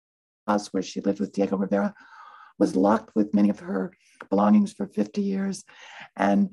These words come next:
the recent scholars who at the Victoria and Albert and at the,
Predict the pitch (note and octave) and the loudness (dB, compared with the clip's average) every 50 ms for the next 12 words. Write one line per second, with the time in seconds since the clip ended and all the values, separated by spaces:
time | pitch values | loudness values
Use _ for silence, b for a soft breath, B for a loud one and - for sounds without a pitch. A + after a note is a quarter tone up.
0 | B B B B B G#3+ G#3+ G#3+ B3 D4+ D#4 - - C#4 B3+ G3+ - - - A3 | B B B B B 2 4 4 4 4 2 0 0 -2 -2 -2 -2 -2 0 2
1 | A3 A3 A3 A3+ A3+ G#3+ - F#3+ G#3 G#3 G3+ - - F#3+ F#3 G#3+ G#3+ - - - | 4 4 4 4 2 2 0 -2 -4 -4 -4 -4 -6 -4 -4 -4 -4 -4 -4 -2
2 | G#3+ A3 A3+ A3 A3 G3 - D3+ F3+ F#3+ F#3+ - G#3 G#3 G#3 G#3 G#3+ - - b | 0 2 4 4 4 4 4 2 2 0 0 -2 -4 -4 -2 -4 -4 -6 -12 b
3 | b b b b b b b b G2 G2+ G#3+ G3+ G#3 - - - | b b b b b b b b 2 2 4 2 2 -2 -6 -10